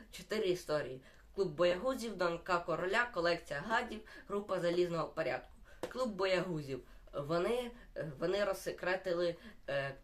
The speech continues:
дуже, дуже сумлінний клуб. Донька короля, врятували доньку, з-, можливо, з-,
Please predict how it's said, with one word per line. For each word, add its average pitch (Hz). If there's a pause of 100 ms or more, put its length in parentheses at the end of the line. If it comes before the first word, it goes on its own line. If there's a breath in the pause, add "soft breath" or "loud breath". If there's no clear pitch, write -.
дуже, 190
дуже 196
сумлінний 170 (100)
клуб. 175 (520 loud breath)
Донька 180
короля, 180
врятували 180 (340 loud breath)
доньку, 226
з-, - (960)
можливо, 185
з-, -